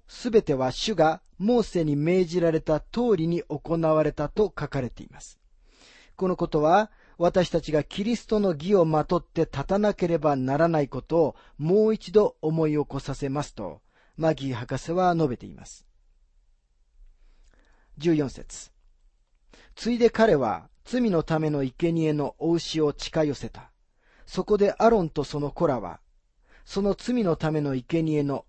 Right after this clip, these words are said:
お牛の頭の上に手を置いた。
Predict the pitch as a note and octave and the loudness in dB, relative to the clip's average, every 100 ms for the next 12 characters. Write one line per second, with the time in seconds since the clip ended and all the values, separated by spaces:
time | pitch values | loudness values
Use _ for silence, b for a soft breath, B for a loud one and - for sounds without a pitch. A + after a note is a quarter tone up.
0 | - E3 G#3 - G3 F#3 F3 - D3+ F#3 | 0 4 4 2 -2 -2 -2 -4 -2 0
1 | F#3 F3 E3+ D#3+ D#3+ E3 - G3+ D3 D#3+ | 0 -2 -2 -2 -2 -4 -2 2 4 2
2 | A2+ - - | -2 -10 -20